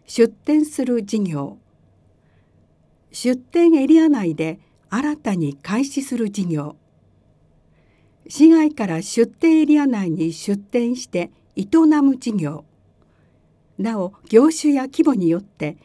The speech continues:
出店エリア内でも出店可能な場所と不可能な場所があります。対象業種。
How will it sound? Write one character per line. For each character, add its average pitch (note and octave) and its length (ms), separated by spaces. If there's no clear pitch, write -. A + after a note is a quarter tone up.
出 A3 240
店 D#4 300
エ D4 60
リ D#4 120
ア D#4 60
内 A#3 260
で G3 140
も D#3 240
出 A3+ 240
店 D#4 340
可 B3 220
能 C4+ 200
な B3+ 140
場 A#3 140
所 G3+ 180
と D#3 280
不 - 140
可 E4 180
能 C4+ 200
な F#3+ 140
場 D#3+ 140
所 E3 160
が D#3 100
あ D3 40
り C#3+ 140
ま D3 160
す。 - 180
対 C4 200
象 C4 320
業 G3+ 240
種。 - 360